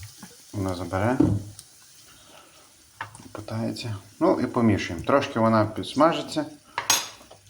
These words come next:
Будемо додавати моркву. От я не знаю, чи я це правильно роблю, чи ні. Я... Це перший раз цей суп готую, тому це не для професіоналів,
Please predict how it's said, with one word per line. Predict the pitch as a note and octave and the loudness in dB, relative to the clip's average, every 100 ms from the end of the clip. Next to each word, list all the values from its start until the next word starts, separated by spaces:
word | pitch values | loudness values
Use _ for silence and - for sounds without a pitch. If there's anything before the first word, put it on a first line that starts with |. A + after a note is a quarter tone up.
| - | -10
Будемо | A2 A#2+ B2 | -2 2 2
додавати | G#2+ A2 G#2+ | 6 6 4
моркву. | F#2+ E2 - - - - _ - - - | 0 -4 -6 -14 -16 -20 _ -14 -14 -6
От | C3+ | 4
я | D#3+ | 8
не | D3 | 8
знаю, | C3+ C#3+ A#2 G#2+ | 8 6 4 4
чи | A2+ | 4
я | A2 | 2
це | G#2+ | 2
правильно | G#2 A2+ A2 G#2 G#2+ | 4 6 8 8 8
роблю, | A2 G#2 G2 | 8 6 2
чи | - A2+ | 0 6
ні. | C#3 E3+ D#3 | 8 8 8
Я... | C3+ C3 B2+ A#2+ A#2 - - _ _ _ _ - | 8 10 10 8 4 0 -12 _ _ _ _ -2
Це | B2 A#2+ G#2+ D#2+ - | 6 8 6 4 -2
перший | - B2+ B2 B2 | 4 4 6 6
раз | G#2+ F2+ - - | 6 4 -4 -14
цей | - F#2+ | -6 -6
суп | F#2 G2 F2+ - - - _ - | -2 -4 -4 -8 -20 -20 _ -16
готую, | A2 A2 D3+ C#3+ C3 - | -12 -4 0 0 0 -4
тому | - A#2+ A2+ G2 - - - - - _ _ _ _ - | -4 -2 -2 -4 -8 -20 -20 -20 -20 _ _ _ _ 0
це | A#2+ | 2
не | A2 | 4
для | G2+ G2+ | 4 6
професіоналів, | G#2 G#2 F#2+ G2 - B2+ D#3 D3 C3+ | 4 2 -2 0 4 8 10 8 6